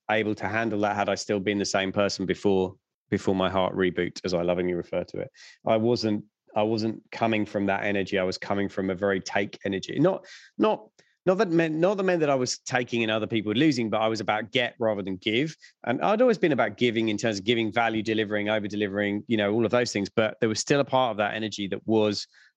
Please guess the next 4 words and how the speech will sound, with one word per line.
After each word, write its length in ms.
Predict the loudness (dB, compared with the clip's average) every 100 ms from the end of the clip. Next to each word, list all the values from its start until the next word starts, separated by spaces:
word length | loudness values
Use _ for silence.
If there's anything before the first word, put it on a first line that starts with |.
| 0
not 400 | 2 4 2 0
grounded 640 | 2 2 2 0 0 -2 -6 -2
in, 420 | 0 2 -2 -4 _ _ _ _ _ -10
uh, 540 | -6 -4 -6 -6 -8